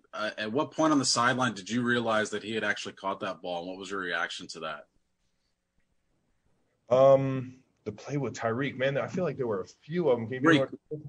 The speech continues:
Speaker 1: he caught the touchdown in the, uh, first quarter, but you guys weren't able to review it in time. Did you not see
Speaker 2: Oh,
Speaker 1: that?
Speaker 2: yeah, no, that was unbelievable. Yeah, no, I, um, I forgot about that play. Golly, it was, uh, I mean, what an amazing catch, right? And, uh,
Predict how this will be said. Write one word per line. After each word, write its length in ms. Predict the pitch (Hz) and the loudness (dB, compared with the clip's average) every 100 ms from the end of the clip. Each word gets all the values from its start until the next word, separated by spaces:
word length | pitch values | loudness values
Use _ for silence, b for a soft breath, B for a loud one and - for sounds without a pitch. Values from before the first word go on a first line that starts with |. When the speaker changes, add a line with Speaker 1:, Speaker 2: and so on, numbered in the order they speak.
| - | -6
Speaker 1:
he 140 | 143 | -6
caught 260 | 139 160 160 | 4 4 6
the 80 | - | 2
touchdown 560 | 151 147 - 147 127 | 2 2 4 4 6
in 120 | 120 | 4
the, 180 | 117 113 | 2 2
uh, 140 | 110 107 | 2 2
first 320 | 127 120 - | 0 0 -2
quarter, 360 | 117 123 120 | -2 0 2
but 280 | 101 107 101 - | 0 -2 -4 -6
you 160 | 107 | -2
guys 260 | 117 107 110 | 0 -2 -2
weren't 220 | 110 110 | -2 0
able 200 | 107 104 | 0 0
to 60 | 101 | -4
review 340 | 92 95 101 | -4 -2 -2
it 100 | 87 | -4
in 80 | 85 | -8
time. 320 | 82 78 67 _ _ _ _ _ | -12 -12 -14 _ _ _ _ _
Did 120 | 101 | -6
you 60 | 120 | 0
not 140 | 127 | 6
see 120 | 165 170 | 6 6
Speaker 2:
Oh, 60 | |
Speaker 1:
that? 80 | 151 | 4
Speaker 2:
yeah, 180 | 151 156 | 4 4
no, 180 | 147 151 | 6 8
that 160 | 156 170 | 10 8
was 120 | 156 | 8
unbelievable. 720 | 151 139 143 131 120 110 110 | 6 4 2 0 2 2 4
Yeah, 220 | 127 120 | 4 4
no, 160 | 131 120 | 4 4
I, 240 | 117 131 | 4 4
um, 260 | 123 120 113 | 4 4 2
I 80 | 131 | -2
forgot 360 | 127 120 120 | 0 4 4
about 240 | 117 113 110 | 4 2 2
that 180 | 107 | -2
play. 360 | - 120 113 110 _ _ _ _ _ - | 0 0 0 -4 _ _ _ _ _ 0
Golly, 520 | 110 104 117 107 101 | 2 2 0 -2 -4
it 80 | 113 | 0
was, 220 | 127 131 | 2 6
uh, 340 | 135 127 127 127 - | 6 8 4 2 -2
I 100 | 123 | 0
mean, 140 | 143 151 | 2 6
what 140 | 160 | 6
an 40 | |
amazing 320 | 135 131 123 110 | 6 4 2 2
catch, 320 | 135 104 107 | 2 2 2
right? 260 | 117 123 123 107 | 4 4 2 -4
And, 240 | 107 110 | -2 4
uh, 280 | 110 110 | 6 6